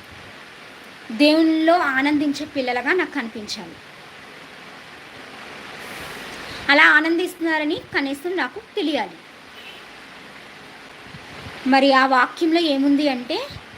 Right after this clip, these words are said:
"యెహోవా, నీ కృప ఆకాశము కంటే ఎత్తైనది." యెహోవా,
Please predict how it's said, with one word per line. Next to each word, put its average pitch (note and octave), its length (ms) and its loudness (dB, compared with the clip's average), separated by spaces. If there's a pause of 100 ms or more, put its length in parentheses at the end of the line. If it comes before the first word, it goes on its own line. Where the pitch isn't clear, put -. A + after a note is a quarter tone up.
(520)
"యెహోవా, E4+ 680 4 (840)
నీ D4+ 180 2
కృప D4+ 340 -2 (1120)
ఆకాశము D#4 680 2
కంటే E4 580 0 (220)
ఎత్తైనది." C4+ 1040 0 (2500)
యెహోవా, C4+ 640 2